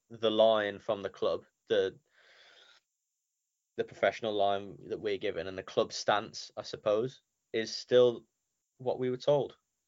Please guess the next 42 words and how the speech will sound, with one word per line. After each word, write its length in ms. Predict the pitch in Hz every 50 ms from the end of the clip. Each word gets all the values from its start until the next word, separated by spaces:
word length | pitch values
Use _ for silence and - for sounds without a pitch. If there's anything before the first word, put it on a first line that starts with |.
| _ _ _ -
Now, 320 | 120 113 107 107 107 107
we 300 | 90 73 65 98 120 117
can 140 | 113 - 120
all 140 | 110 110 107
have 160 | 104 104 104
our 180 | 107 104 101 104
opinions 560 | 101 - 110 107 104 104 104 104 104 101 104
and 140 | 101 98 98
comments 520 | - - 110 110 107 107 - - - -
and 220 | 107 107 104 101
deviate 460 | - 113 113 113 107 107 101 92 - -
from 160 | 107 104 107
that, 200 | 110 - - -
but 120 | 110 76
obviously 380 | 110 110 107 107 - - 110 107
the 100 | 104 101
club 260 | - - 113 104 104
hierarchy 580 | - 110 110 101 104 104 104 - - - 117 113
in 120 | 110 107
terms 260 | 107 110 107 104 101
of 100 | 104 92
chief 240 | - - 107 104 -
exec 400 | 101 104 107 107 - - _ - _ _ _ _ _ _ _ _ _ _ _ _ -
and 140 | 113 113 107
beyond 360 | 110 110 104 98 107 110 110
aren't 300 | - 107 113 113 - -
gonna, 280 | 117 110 110 107 104 101 - _ _ _ _ _ _ _ _ _ _ _ _ -
you 80 | 101
know, 60 | 95 95
aren't 140 | 98 87
gonna 160 | 90 101 95 90
deviate 600 | - - 113 104 101 95 98 101 98 87 - -
publicly 400 | 113 107 101 101 92 - 107 95
from 180 | - 98 95
the 60 | 87
stance. 500 | 87 - - 104 104 107 - - - - _ _
So, 360 | - - - 110 110 107 107 _ _ _ _ _ _ _ -
but 120 | 170 180
yeah, 200 | 208 196 139 107
you 180 | 98 101 117 135
know, 220 | 107 95 107 107 _ _ _
Gourlay's, 540 | - 135 127 123 117 110 107 104 104 - -